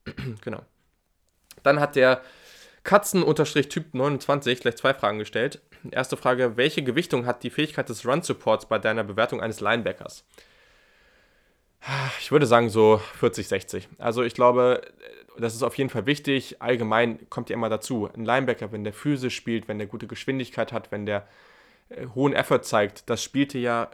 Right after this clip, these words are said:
in die Karten sowohl, wenn es um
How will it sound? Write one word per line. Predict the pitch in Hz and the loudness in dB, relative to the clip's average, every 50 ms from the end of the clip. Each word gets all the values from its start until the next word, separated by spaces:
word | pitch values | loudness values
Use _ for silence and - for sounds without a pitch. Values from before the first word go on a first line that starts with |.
| - _ _ _ - | -14 _ _ _ -10
in | 120 120 | -6 -6
die | 117 110 | -6 -6
Karten | - 120 120 120 123 - 123 107 | -2 2 2 2 2 0 -4 -8
sowohl, | 104 107 98 - - 117 123 135 139 139 139 139 139 143 139 - _ _ _ _ _ - | -8 -10 -10 -8 -4 -2 0 2 4 4 4 2 0 -2 -6 -10 _ _ _ _ _ -12
wenn | 135 117 113 113 | -10 -8 -6 -6
es | 110 110 - | -6 -8 -10
um | - - 120 110 110 107 104 104 101 | -14 -12 -10 -8 -8 -8 -8 -10 -12